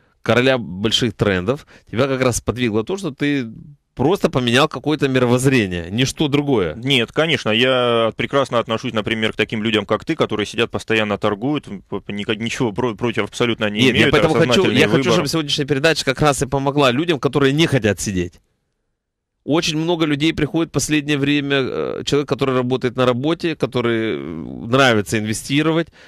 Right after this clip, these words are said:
Speaker 1: а он не хочет быть, например, постоянно в рынке. И как, например, вот не пропустить тогда момент вот, вот этого входа? Ты же, ты же
Speaker 2: Опять
Speaker 1: понимаешь.
Speaker 2: неправильная формулировка.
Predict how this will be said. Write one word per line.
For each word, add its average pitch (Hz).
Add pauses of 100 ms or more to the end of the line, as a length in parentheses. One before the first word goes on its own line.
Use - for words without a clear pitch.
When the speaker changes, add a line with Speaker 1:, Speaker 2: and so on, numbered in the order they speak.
(260)
Speaker 1:
а 104
он 123
не 147
хочет 131
быть, 113
например, 107
постоянно 110
в 101
рынке. 160 (680)
И 104 (520)
как, 180
например, 151
вот 113
не 156
пропустить 147
тогда 120
момент 117
вот, 101 (180)
вот 107
этого 123
входа? 110 (280)
Ты 113
же, 117
ты 120
же 117
Speaker 2:
Опять 127
Speaker 1:
понимаешь. 123
Speaker 2:
неправильная 107
формулировка. 120